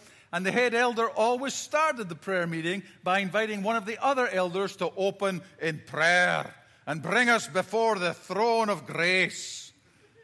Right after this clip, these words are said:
And so these were the rules. This is how it happened. My friend Alan Wilson didn't know this. This was his first prayer meeting.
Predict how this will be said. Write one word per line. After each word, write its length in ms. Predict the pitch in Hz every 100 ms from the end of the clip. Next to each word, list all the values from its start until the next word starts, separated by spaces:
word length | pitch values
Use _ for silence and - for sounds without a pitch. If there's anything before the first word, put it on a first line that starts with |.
| _ _ 123
And 140 | 147
so 180 | - 175
these 240 | 165 190
were 120 | 196
the 80 | 214
rules. 600 | 240 311 254 107 - -
This 180 | 110 123
is 100 | 147
how 180 | 165 165
it 100 | 160
happened. 420 | 165 175 - 113 95
My 320 | 123 160 156 - -
friend 240 | 170 170
Alan 280 | 165 175 170
Wilson 320 | 175 185 185
didn't 260 | 160 170 156
know 180 | 175 208
this. 260 | 254 -
This 180 | 156 135
was 120 | 131
his 120 | 123
first 320 | 117 160 147 -
prayer 220 | 202 202
meeting. 320 | 190 185 190